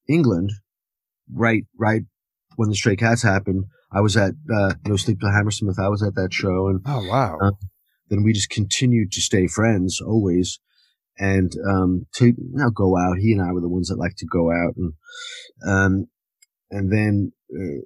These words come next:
Speaker 1: the Stray Cats came back to the States, nineteen eighty-two.
Speaker 2: Right.
Speaker 1: So then I would see him when I went to L A, or when, when he came, when I would go to London, or when he would come to L A. And then, uh, he moved to L A,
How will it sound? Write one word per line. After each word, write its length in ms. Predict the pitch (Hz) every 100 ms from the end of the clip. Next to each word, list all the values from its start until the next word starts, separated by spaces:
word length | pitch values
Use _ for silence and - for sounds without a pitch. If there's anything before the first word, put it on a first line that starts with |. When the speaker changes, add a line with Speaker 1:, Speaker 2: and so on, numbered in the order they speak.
| -
Speaker 1:
the 80 | 107
Stray 200 | - 120
Cats 400 | 107 120 107 - _
came 220 | - 107 95
back 280 | 110 104
to 100 | -
the 60 | 95
States, 680 | - - 113 104 - - - _ _ _ _
nineteen 320 | 101 98 110 87
eighty-two. 1300 | 101 95 - _ _ _ _ _ - 135 95 98 101 _ _ _ _ _ _ 139
Speaker 2:
Right. 180 | 107 - _ _ _ -
Speaker 1:
So 160 | 151
then 100 | 156
I 120 | 143
would 140 | 113 110
see 260 | - 127 120
him 100 | 110
when 140 | 107
I 100 | 104
went 220 | 104 101
to 100 | -
L 200 | 101 104 110
A, 200 | 110 104
or 80 | 98
when, 320 | 92 92 -
when 420 | 101 98 92 85 -
he 180 | - 110
came, 480 | 104 110 101 98 - _ _ _ -
when 260 | 98 101
I 140 | 107 113
would 100 | 104
go 140 | 101
to 120 | -
London, 520 | 101 117 120 101 98 95
or 160 | 95
when 100 | 95
he 80 | 107
would 120 | 101
come 140 | 107 98
to 100 | 78
L 180 | 95 98
A. 140 | 98 98 _ _ -
And 160 | 101 117
then, 280 | 120 113 104
uh, 420 | 113 110 107 107 98 - _ _
he 240 | - 127
moved 380 | 123 139 160 127
to 100 | 123
L 200 | 90 87
A, 280 | 80 58 80